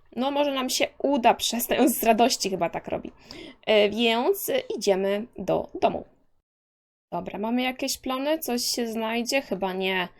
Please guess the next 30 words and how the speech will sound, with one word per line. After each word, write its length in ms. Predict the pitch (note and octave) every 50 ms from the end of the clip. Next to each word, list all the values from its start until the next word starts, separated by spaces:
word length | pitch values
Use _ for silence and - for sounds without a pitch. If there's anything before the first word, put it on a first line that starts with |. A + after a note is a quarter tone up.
| - - _ _ _ _ _
Chyba 160 | G3 G3 G3+
wszystko 460 | G3+ - C4 B3+ - - A#3+ A#3 A#3+
ojciec 380 | B3 B3 B3 B3 A#3+ G#3+ - -
już 120 | G3+ G3+
zrobił 400 | G3 G3+ G#3 G#3+ G3+ F#3 F#3+ F#3
z 80 | F3+ F#3+
nudów. 480 | F#3+ F#3+ F#3 E3 F3 F3+ F#3+ - - - _ _ _ _ _ _ _ _ _ _ _ _ _ _ _ _ _ _ _
Więc 260 | - G#3 G3+ G3+ - -
nie 80 | G3+
możemy 380 | G3+ G#3 G#3+ G#3+ A3 G3 G3+ G3
nic 420 | G3 F#3+ F#3+ F#3+ - - - - -
zebrać, 580 | F#3 F#3+ G3+ F3+ E3 F#3 G3 G3+ A3+ A#3+ -
chyba 220 | - C4 A3+ C4 B3+
że 140 | B3+ A3+
uda 200 | - A3 A3 A#3+
nam 180 | A#3 A3+ A3 A3+
się 180 | - - A#3 G#3
znaleźć 480 | G#3 G3+ G3 G3 G3 G3+ - - F#3+
wosk 300 | F#3+ E3+ F3 F3 - -
sojowy. 560 | - - F3 F3 F3 F3 F3 F3 F3 F3 F3 F3+ - - _ _ _ _ _ _ _ _ _ _ - G#3+
Gicior, 360 | G#3 G#3+ F#3 - G3 F3+ F3+ - - _ _
udało 320 | G#3 G3 G3+ F#3 F#3 F#3
się. 240 | F#3+ - - F#3+ F#3+ - _ _ _ _ _ _ _ _ _ _ _ _ _ _ _ _ _ _ _ _ _ -
Mamy 240 | A3 F#3 F3+ F3
też 320 | F3+ - D#4+ - - - - -
soję 480 | - - - A#4 A4+ C#4 G#3+ F3 E3+ - - - _ _ _ _
na 140 | G#3 A3+ A#3
lato 280 | F#3+ D3 - - - - -
i 100 | C4+ C4
jesień. 400 | G#3 E3+ - - - E3+ F3